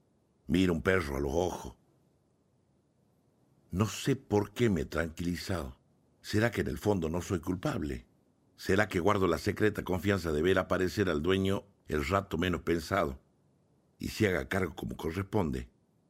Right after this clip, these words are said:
Él es canchero y no le va a ser difícil superar el mal momento. Será lo que Dios quiera. Me asombro de mi propia calma.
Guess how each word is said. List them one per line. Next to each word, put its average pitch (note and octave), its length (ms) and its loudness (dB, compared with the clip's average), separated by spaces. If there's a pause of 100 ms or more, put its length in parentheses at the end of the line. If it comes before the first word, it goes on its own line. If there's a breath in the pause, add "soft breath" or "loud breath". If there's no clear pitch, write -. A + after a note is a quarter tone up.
(180)
Él F#2+ 140 0
es G#2 80 2
canchero D#2+ 680 0 (220)
y C#2 140 -4
no D#2 100 0
le E2+ 100 4
va D#2+ 80 2
a - 40 0
ser E2+ 180 -2
difícil D#2 460 -4
superar D#2+ 400 -2
el D2 100 0
mal E2 160 0
momento. D#2+ 580 -2 (1700)
Será F#2 320 2
lo C#2+ 160 -2
que D2+ 100 -2
Dios D2+ 200 -2
quiera. - 460 -4 (920)
Me F#2+ 120 4
asombro G2+ 400 2
de C#2+ 60 0
mi C#2 140 -4
propia G#2 380 0
calma. C#2+ 480 0